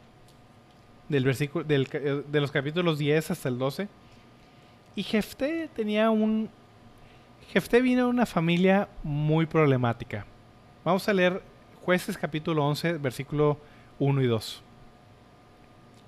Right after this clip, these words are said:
Jefté Galadita era esforzado y valeroso. Era hijo de una mujer ramera,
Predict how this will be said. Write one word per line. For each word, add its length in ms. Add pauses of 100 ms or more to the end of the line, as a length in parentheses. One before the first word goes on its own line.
(180)
Jefté 600
Galadita 680 (420)
era 360
esforzado 800
y 100
valeroso. 560 (680)
Era 220
hijo 300
de 60
una 160
mujer 280
ramera, 440